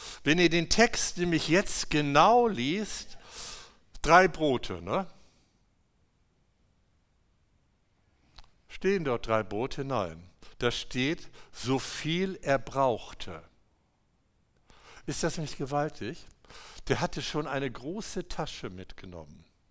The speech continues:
Und dann hat er jetzt erstmal bei seinem reichen Nachbarn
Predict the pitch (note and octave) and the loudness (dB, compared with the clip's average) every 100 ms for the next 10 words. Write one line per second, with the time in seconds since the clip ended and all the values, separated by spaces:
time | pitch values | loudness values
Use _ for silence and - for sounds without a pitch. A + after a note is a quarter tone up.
0 | _ _ _ _ _ _ _ _ _ _ | _ _ _ _ _ _ _ _ _ _
1 | _ _ _ _ _ _ - - - - | _ _ _ _ _ _ -20 -20 -18 -20
2 | - - _ _ C3 D3 C#3+ F#3 E3+ D#3 | -20 -20 _ _ -2 0 4 2 2 -2
3 | D#3+ D#3 D#3 D#3 C#3+ D3+ D3 C#3 C3 C3 | -2 -4 -4 -2 0 0 2 2 2 0
4 | C3 D#3+ D3 C#3+ C#3 C3 - - A2+ B2 | 0 0 -4 -6 -4 -4 -6 -2 -2 -2
5 | D#3+ D#3 | -6 -14